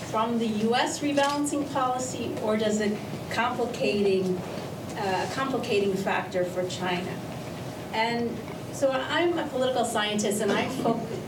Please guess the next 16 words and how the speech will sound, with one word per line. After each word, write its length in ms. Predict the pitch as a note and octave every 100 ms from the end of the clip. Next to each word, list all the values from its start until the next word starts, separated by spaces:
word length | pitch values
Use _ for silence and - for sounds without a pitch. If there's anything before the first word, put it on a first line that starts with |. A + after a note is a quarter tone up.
| A3
I'm 140 | G#3+
focusing 540 | - C4+ C4+ - A3+
in 100 | G#3
my 160 | G#3 G#3+
research 640 | A3 A3 - G#3+ G#3 -
on 180 | G3+ F#3+
Sino-Russian 640 | F#3+ G3 F#3+ F#3 F#3 G3 F#3+
relations, 520 | F#3 F3 F3 F#3 F3+
on 280 | F#3 F#3+ F#3 - - - -
identities 880 | A3 A3 A3 A3+ A3+ G3 F#3 F#3 F#3
and 220 | - G3+
how, 500 | G3+ A#3 A3+ A3+ A3 A3 - - -
uh, 260 | G3 F#3 - - - - - - - - - G#3+
the 140 | G#3+
evolution 920 | A3+ A#3 A#3+ C4+ C4 C4 A#3 A3+ -
of 540 | G3+ G3 F#3+ F#3 F#3+